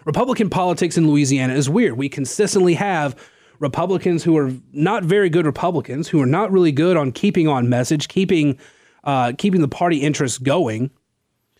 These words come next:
This should have been a no-brainer. This should have been something that John Schroeder and Jeff Landry agree on, so it's one less issue that they have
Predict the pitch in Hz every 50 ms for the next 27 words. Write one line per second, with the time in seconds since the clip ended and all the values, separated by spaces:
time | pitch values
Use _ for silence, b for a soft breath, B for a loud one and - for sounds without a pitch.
0 | _ _ _ _ 147 190 220 214 - 233 208 190 160 185 180 175 175 175 175 165
1 | 151 185 196 170 139 147 196 202 - - 240 208 196 160 131 170 185 185 180 180
2 | - 185 170 170 147 - 156 143 139 135 135 123 b b b b b b b b
3 | b 135 120 156 151 151 151 147 135 131 127 143 160 160 170 170 165 - 180 170
4 | 165 165 160 156 147 139 139 135 120 151 160 151 151 160 151 151 139 143 147 131
5 | 131 123 151 190 254 262 208 147 143 165 170 - 175 156 135 127 127 131 180 214
6 | 220 196 208 202 190 - - 202 220 214 - - 175 165 151 135 156 185 190 151
7 | 170 160 160 165 156 143